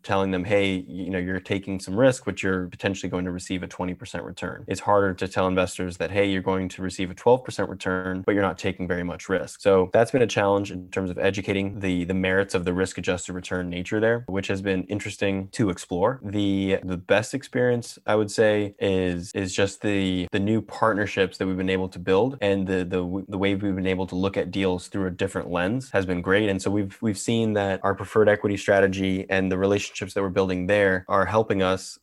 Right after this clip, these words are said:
on the acquisition side. And similarly, the relationships we have on the acquisition side, whether that be investors, brokers, lenders, are helping us source deals on the preferred equity side. So that's one of the things we're excited about, and why we felt it made sense to add this additional strategy into our business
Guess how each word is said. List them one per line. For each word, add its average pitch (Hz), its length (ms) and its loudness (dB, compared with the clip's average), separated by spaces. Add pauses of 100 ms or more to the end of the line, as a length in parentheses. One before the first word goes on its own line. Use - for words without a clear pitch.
on 92 340 2
the 87 160 -4
acquisition 104 500 -2
side. 85 300 -2
And 92 140 -6
similarly, 98 560 2
the 92 100 -2
relationships 95 540 -2
we 98 80 -4
have 90 260 -2
on 95 120 -6
the 82 60 -4
acquisition 98 520 -4
side, 87 360 -2
whether 98 240 6
that 92 220 2
be 92 140 0
investors, 92 840 0
brokers, 95 640 2
lenders, 95 500 0 (220)
are 95 120 -2
helping 117 400 2
us 95 320 -2
source 104 480 2
deals 101 340 2
on 90 80 -2
the 87 60 -4
preferred 98 320 0
equity 95 240 0
side. 85 320 -6
So 101 320 6
that's 117 200 2
one 113 240 4
of 104 120 0
the 92 80 -6
things 104 260 -2
we're 92 160 0
excited 101 380 2
about, 90 360 0
and 95 120 -4
why 95 120 0
we 95 120 -2
felt 95 280 0
it - 120 -6
made 90 240 -6
sense 95 340 -4
to 90 320 -6
add 98 260 0
this 92 200 -6
additional 92 340 -4
strategy 95 560 0
into 95 380 -4
our 85 160 -4
business 113 420 2